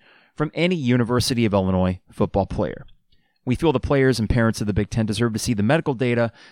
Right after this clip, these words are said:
that shows our sons are more at risk playing a season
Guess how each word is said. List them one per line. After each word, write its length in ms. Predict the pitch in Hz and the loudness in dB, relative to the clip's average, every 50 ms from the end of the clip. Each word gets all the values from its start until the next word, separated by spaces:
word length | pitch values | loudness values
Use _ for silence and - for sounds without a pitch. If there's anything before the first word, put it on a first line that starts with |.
| _ | _
that 100 | - 113 | -10 -6
shows 220 | - - 131 117 - | -2 -2 -2 0 2
our 180 | - 135 143 | 2 2 2
sons 340 | - - 131 120 120 117 104 | 2 2 0 0 0 0 0
are 100 | 110 107 | -2 -2
more 360 | 101 101 104 107 110 101 - - | 0 0 2 2 2 0 -2 -4
at 140 | 107 107 - | -6 -4 -4
risk 300 | 104 110 107 - - - | -2 -2 -2 -2 -2 -4
playing 240 | - 120 107 101 95 | -2 -2 -2 -2 -2
a 20 | |
season 580 | - - 220 240 240 160 107 95 95 113 147 | -2 -2 0 0 0 0 0 0 0 0 -2